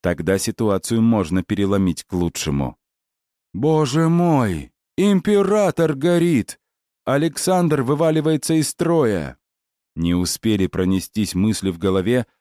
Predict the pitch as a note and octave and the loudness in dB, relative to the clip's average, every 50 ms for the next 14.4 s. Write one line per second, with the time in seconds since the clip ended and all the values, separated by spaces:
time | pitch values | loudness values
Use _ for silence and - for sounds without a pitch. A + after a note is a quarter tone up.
0 | _ _ - - F2 - F#2+ F#2 - - - - F#2+ G#2+ A#2 A2 - - G#2+ G2+ | _ _ -6 -6 -2 -2 -2 -2 -4 -6 -6 -4 -2 0 0 -2 -2 -2 -4 -4
1 | - - - - - - B2 B2+ C3 G#2 - G2 D#2+ - - D2+ D#2 E2+ E2 - | -4 -6 -12 -10 -6 -2 0 0 0 0 -2 -4 -4 -4 -4 -2 -2 -2 -2 -2
2 | G#2 G#2 G#2+ G#2+ - - - A2+ G2 G#2+ A#2 A#2 A#2 A2 G#2+ G#2 - - - - | -2 0 0 -2 -2 -2 -4 -4 -2 0 0 0 0 0 0 -4 -6 -6 -6 -4
3 | G#2+ G#2+ - - G#2+ G2+ F#2 - G#2 F#2+ F2+ F2 G2 F#2+ E2+ F2+ B2 B2+ B2 C3 | -6 -4 -2 -2 -2 -2 -2 -2 -2 -2 0 0 0 -2 0 0 0 0 0 0
4 | B2 - _ _ _ _ _ - - - A2 G2+ - - F2+ F#2 F#2+ F2 - - | -2 -4 _ _ _ _ _ -6 0 0 2 2 0 -2 -2 -2 0 -2 -2 -2
5 | G2 D#2+ D2+ D#2 F2+ F2+ E2+ D2 G2 G2+ G2 E2 C2 D2 F2+ F2 E2+ E2 D#2+ D#2+ | -4 -4 -2 -2 -2 -2 -2 0 0 0 0 0 -2 -2 0 0 0 0 0 0
6 | E2 E2+ D#2+ - - E2+ E2 D2 C2+ - - - B1+ - - _ _ _ _ _ | -2 -2 -2 -2 -2 -2 -2 -2 -4 -6 -6 -4 -4 -6 -8 _ _ _ _ _
7 | _ _ - - E2 E2+ - F2+ E2+ F#2 G#2+ A2+ A2+ A2 A2 G#2+ - - G#2 G2+ | _ _ -4 -4 -4 -2 -2 -2 -2 0 0 2 2 2 2 0 0 -2 -2 0
8 | A2 A2+ A2+ G#2 G#2 G2 F#2+ F#2 G2 G#2+ A2 F#2+ G2 G#2 G2+ G2+ F#2 G2 F#2 - | 0 0 0 0 0 0 0 0 0 0 0 -2 -2 0 0 0 0 -2 -4 -2
9 | - G#2+ G2+ - F#2 F#2 G2 F2+ - G2 F#2 F2 - - G2 F#2 F#2 G2 A2+ A#2+ | -2 -2 -2 -2 -2 -4 -4 -2 -2 -2 -2 -4 -4 -4 -2 -2 0 0 0 2
10 | A#2 A#2 A#2+ A#2+ G#2+ _ _ _ _ - E2+ F2 E2+ - - G2 F#2 A2 A2+ G2+ | 2 2 2 0 -2 _ _ _ _ -2 0 0 0 0 -2 -2 0 0 0 0
11 | G#2 G#2+ G2 - G#2+ G2 - - G2 F#2+ G#2+ G#2+ A2 A2 G#2+ G2+ G2+ F#2 E2+ F#2+ | 0 -2 -2 -2 -4 -6 -6 -6 -4 -2 0 2 2 2 0 0 -2 -2 -2 -2
12 | G#2 G#2+ G2 - G#2 G2 F2+ F2+ F#2 G#2 G2 G#2+ G#2+ G#2 F#2+ E2+ D#2+ E2 F2+ F#2+ | -2 -2 -2 -2 -2 -2 0 0 -2 -2 0 0 0 0 -2 -4 -4 -4 -2 0
13 | A2 A2 G2+ G2 G2+ G2+ G2 E2 F#2+ F2+ - - F#2 - - F#2+ G#2 G#2+ G2+ F2+ | 0 2 2 2 2 0 0 -2 -4 -6 -4 -4 -6 -4 -2 -2 0 0 0 0
14 | E2+ D#2 D2 D2 C#2+ B1+ - | 0 0 -2 -2 -4 -6 -8